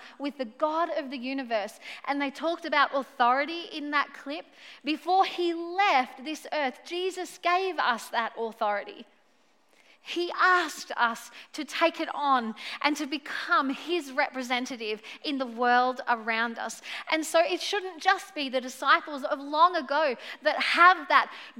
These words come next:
goosebump moment and feeling that they've had an opportunity where they've seen God at work in someone's life and they've been able to participate in that.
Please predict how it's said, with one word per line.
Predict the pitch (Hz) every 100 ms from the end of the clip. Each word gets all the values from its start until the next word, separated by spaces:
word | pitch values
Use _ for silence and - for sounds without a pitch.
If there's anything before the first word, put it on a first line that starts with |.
| 214
goosebump | 320 381 392 - 247 320 330 285
moment | 277 269 277 302 415 349 294 262 -
and | 294 269
feeling | - 311 330 403 330 269 254
that | 254 240 - -
they've | 302
had | 294 320
an | 311
opportunity | 277 339 359 - 339 349 311
where | 262 285
they've | 285 262
seen | - 320 294 262
God | - 370 339 349 330 320
at | - 311
work | 330 330 302 247 - - - - -
in | 294 294
someone's | - - 330 330 311 285 269 240
life | 254 254 233 - - -
and | 277 262 311
they've | 311 277 247
been | 269
able | 247 240 240
to | 240
participate | 226 220 220 - 214 214 - - _ _ -
in | 220 196
that. | 190 -